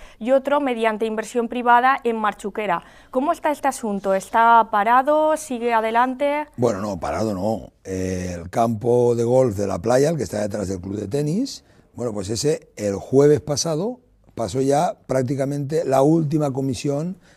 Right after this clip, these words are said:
Speaker 2: la última aprobación para ahora pasar a los departamentos de urbanismo y ya que le den el visto bueno. Es decir, eh,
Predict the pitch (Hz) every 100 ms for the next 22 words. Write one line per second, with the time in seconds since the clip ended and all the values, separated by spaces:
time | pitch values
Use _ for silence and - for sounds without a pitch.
0 | _ 120 131 135 143 143 131 120 123 123
1 | 120 110 143 175 220 - _ _ _ 131
2 | 131 135 139 147 175 120 117 135 135 120
3 | 120 143 131 104 98 98 101 107 117 123
4 | 123 123 110 113 117 113 110 110 117 127
5 | 143 147 151 190 214 _ _ 110 113 120
6 | 127 117 113 123 120 - 107 147 123 98
7 | _ 123 135 117 98 76 _ _ _ _
8 | _ 113 113